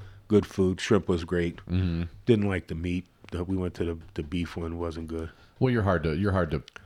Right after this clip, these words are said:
Speaker 2: satisfy when it comes to somebody else's
Speaker 1: Uh,
Speaker 2: meat.
Speaker 1: Yeah, you know, and I tell you what, it's, it, I try to get stuff I, I don't make. You know, they had,
Speaker 2: Uh-huh.
Speaker 1: they had the barbecue one. I had a little taste, and then I was done.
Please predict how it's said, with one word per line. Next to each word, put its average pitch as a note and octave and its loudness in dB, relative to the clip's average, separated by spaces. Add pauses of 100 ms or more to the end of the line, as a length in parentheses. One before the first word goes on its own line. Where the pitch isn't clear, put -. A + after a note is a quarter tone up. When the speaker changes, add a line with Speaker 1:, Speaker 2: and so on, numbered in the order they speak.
(120)
Speaker 2:
satisfy D2 -2
when C#2+ 0
it C#2 -4
comes D2 -2
to C#2 -6
somebody D2+ 0
else's B2 2
Speaker 1:
Uh, G2+ 2
Speaker 2:
meat. D2 0 (380)
Speaker 1:
Yeah, E2+ 0
you G#2 0
know, G#2+ 4 (320)
and D#3 6
I C#3+ 6
tell C#3+ 4
you A#2+ 8
what, F2+ 6
it's, F#2 -2
it, A#2 0
I A2+ 8
try B2 4
to G#2+ 4
get G#2 2
stuff A2 0
I, G2+ 4 (180)
I G2+ 0
don't F#2+ 0
make. G2 -2 (720)
You F#2+ -2
know, F2+ 0
they F#2+ 4
had, F#2+ 6
Speaker 2:
Uh-huh. F2 0
Speaker 1:
they A#2+ 4
had G#2 6
the F2+ -2
barbecue G2 4
one. F#2 0
I F2 -2
had G2+ 2
a F#2 0
little F#2 -2
taste, F#2+ 2
and F2+ -2
then F2+ -4
I F2 -4
was D#2+ -2
done. D#2+ -4